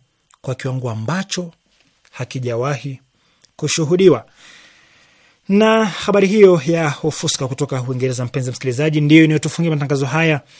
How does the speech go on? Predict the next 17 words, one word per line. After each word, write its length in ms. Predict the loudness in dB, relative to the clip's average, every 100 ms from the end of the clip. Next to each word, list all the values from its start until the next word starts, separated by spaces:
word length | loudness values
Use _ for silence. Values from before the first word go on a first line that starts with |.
| -20 _ -8
ya 240 | -2 -2
Jumapili 1400 | 0 -2 -2 -2 -4 -6 -8 -14 _ _ -10 -2 0 2 0
usiku 360 | -4 -4 -4
ya 40 | -2
Redio 180 | -2
Teheran, 320 | -2 -4 -4 -6
idhaa 140 | -8
ya 60 | -10
Kiswahili, 560 | -8 -8 0 2 2 -4 -20 -20 -12
sauti 280 | -4 -2 -2
ya 40 |
Jamhuri 300 | -2 -2 -2
ya 60 | -2
Kiislamu 360 | -4 -8 -8
ya 60 | -6
Iran. 460 | -4 -4 -4 -4 -6
Imekuwa 580 | -6 -8 -6 -2 -2 -4